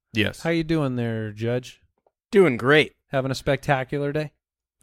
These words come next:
Speaker 3: Oh, yeah.
Speaker 1: You got any, you got any Madison back there, Brooksy?
Speaker 3: Nah, I'm not having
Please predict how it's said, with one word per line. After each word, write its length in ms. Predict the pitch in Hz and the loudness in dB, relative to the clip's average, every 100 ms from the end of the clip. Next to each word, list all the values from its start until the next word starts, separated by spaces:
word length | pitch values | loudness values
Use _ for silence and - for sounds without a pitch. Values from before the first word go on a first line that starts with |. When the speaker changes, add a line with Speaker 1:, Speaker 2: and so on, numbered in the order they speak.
| - - | -20 -12
Speaker 3:
Oh, 100 | 107 | -6
yeah. 240 | 123 120 80 | -2 -4 -2
Speaker 1:
You 120 | 123 | 4
got 140 | 151 165 | 6 6
any, 380 | 160 147 143 131 | 4 2 4 2
you 100 | 120 | 2
got 120 | 147 | 2
any 100 | 139 | 2
Madison 540 | 131 147 180 - 92 - _ | 6 6 4 -2 -6 -8 _
back 260 | - 107 - | -2 -2 0
there, 180 | 104 90 | -4 -4
Brooksy? 420 | 90 90 - - - - _ | -6 -10 -10 -18 -20 -20 _
Speaker 3:
Nah, 380 | 120 98 92 87 | -8 -2 -2 -2
I'm 120 | 92 | -4
not 180 | 101 104 | -4 -4
having 160 | 101 | 2